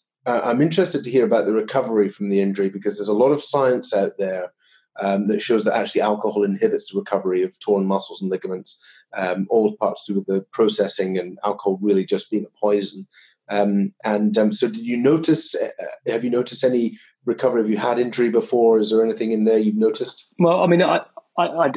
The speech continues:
Speaker 2: in fairness, I wasn't as ever as fit as I have been, but I can only tell, go by my physio's, like, pretty much near astonishment at how quick my recovery was. So I think Achilles tendonitis is one of those things that limits people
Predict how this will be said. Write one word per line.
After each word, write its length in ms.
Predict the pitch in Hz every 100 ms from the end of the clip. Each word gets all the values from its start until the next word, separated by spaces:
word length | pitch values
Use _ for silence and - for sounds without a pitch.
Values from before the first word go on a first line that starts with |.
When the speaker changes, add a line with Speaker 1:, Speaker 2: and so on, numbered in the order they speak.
| 101
Speaker 2:
in 140 | 175 143
fairness, 400 | 185 139 127 147
I 40 |
wasn't 400 | 139 131 131 139
as 160 | 139 131
ever 320 | 120 120 120
as 120 | 107
fit 200 | - 139
as 120 | 123
I 160 | 123 107
have 140 | 113
been, 340 | 127 123 117 - - -
but 100 | 156
I 80 | 147
can 120 | -
only 380 | 147 143 135 131
tell, 220 | - 143
go 200 | 135 127 127
by 220 | 120 117
my 340 | 120 117 110
physio's, 720 | - 151 123 123 113 110 110
like, 300 | 117 117 - - - - - - -
pretty 260 | - 214 160
much 260 | 143 - 143
near 200 | 143 131
astonishment 600 | - 147 131 120 127 120
at 300 | - 127 -
how 140 | 127 117
quick 280 | 131 127
my 140 | 117 113
recovery 540 | 113 - 110 117 113
was. 380 | 113 107 - - _ _ - - -
So 300 | - 123 123 - - _ -
I 100 | 139
think 180 | 151 131
Achilles 500 | 131 - - 139 -
tendonitis 480 | 131 123 123 117 127
is 120 | 113
one 180 | 117 117
of 60 |
those 140 | 120 110
things 360 | 139 127 120
that 100 | 120
limits 300 | 131 120 127
people 500 | - 110 107 113 110